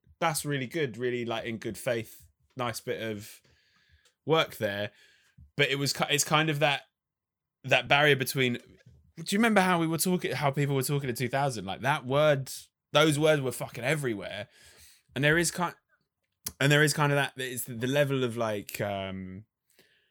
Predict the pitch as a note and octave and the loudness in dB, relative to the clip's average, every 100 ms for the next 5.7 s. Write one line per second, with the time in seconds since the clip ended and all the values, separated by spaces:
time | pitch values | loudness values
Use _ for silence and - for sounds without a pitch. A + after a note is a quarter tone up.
0 | _ _ _ A#2 C3 F#3 - - _ - | _ _ _ 4 6 6 2 -4 _ -4
1 | B2+ B2+ C3+ D3 B2+ B2 A#2 G#2+ A2 C#3 | 0 2 4 2 2 0 -2 -2 -4 -2
2 | B2 A2+ A2 A2+ - G#2+ G#2 G#2+ A#2 A2 | -2 -4 -2 -2 -2 -4 -4 -2 -2 0
3 | A2 - - - A2+ C3 A2 C3 A#2 F#2+ | -2 -4 -10 -6 -4 -2 0 0 -2 -2
4 | G2+ G2+ A2 G#2 G#2 - - G2 F#2 G#2+ | -4 -4 -4 -4 -6 -8 -10 -10 -8 -6
5 | G2+ F#2 F#2 F2+ F#2 E2+ F2 | -6 -6 -6 -8 -10 -12 -12